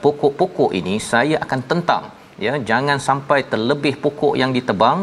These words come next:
sehingga kan ia mengganggu kepada kestabilan kepada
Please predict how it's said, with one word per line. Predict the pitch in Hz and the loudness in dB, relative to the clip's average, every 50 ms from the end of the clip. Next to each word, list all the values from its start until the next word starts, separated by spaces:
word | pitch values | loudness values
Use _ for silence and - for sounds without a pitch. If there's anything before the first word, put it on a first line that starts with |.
| - - | -4 -4
sehingga | - 110 110 113 113 123 123 120 - | -2 -2 0 0 2 2 0 2 2
kan | 127 123 127 - | 0 0 2 2
ia | 120 120 117 117 | 2 2 2 2
mengganggu | 113 113 113 110 110 113 117 123 120 120 131 131 - - | 0 0 -2 -2 0 0 0 0 2 2 2 2 2 2
kepada | 113 - - 110 104 104 135 175 202 - - - - - - | 0 2 2 2 4 2 0 0 0 -4 -12 -16 -8 -2 -2
kestabilan | 143 - - - 120 110 107 127 143 143 127 113 104 - | -2 -2 0 0 0 0 2 0 0 2 0 0 -2 -4
kepada | - - 95 92 113 | -2 -2 0 0 0